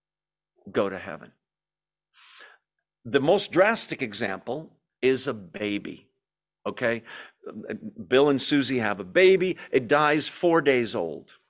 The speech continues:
Does God send that child to hell? If you're a Catholic, I'll tell you now, he doesn't send it to limbo. That's where babies go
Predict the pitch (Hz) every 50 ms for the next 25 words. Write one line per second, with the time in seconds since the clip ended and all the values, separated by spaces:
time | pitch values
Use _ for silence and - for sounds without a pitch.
0 | _ _ _ _ _ _ _ _ _ _ _ _ _ _ _ _ _ _ _ _
1 | _ _ - - - _ _ - 95 127 123 117 110 - 95 131 139 165 175 208
2 | 180 - - - - - 160 151 175 190 190 156 117 127 123 156 156 _ - -
3 | - - 139 131 131 143 156 165 160 156 _ _ - - 101 107 107 - - -
4 | - 120 139 156 165 139 95 76 - _ _ _ _ _ _ _ _ - - -
5 | - 104 - 117 113 113 110 - 135 135 160 170 160 - 156 151 - - - _
6 | - 107 107 - - 139 131 131 123 127 131 135 147 147 - - - - _ -
7 | 104 104 113 123 123 147 143 - - 156 151 156 160 - - 160 151 143 139 151
8 | 160 175 170 151 120 107 98 87 82 92 98 117 - - - 131 123 123 127 127
9 | 123 - _ _ - 95 90 - 135 143 143 120 123 117 101 95 - 123 110 101
10 | 107 110 110 101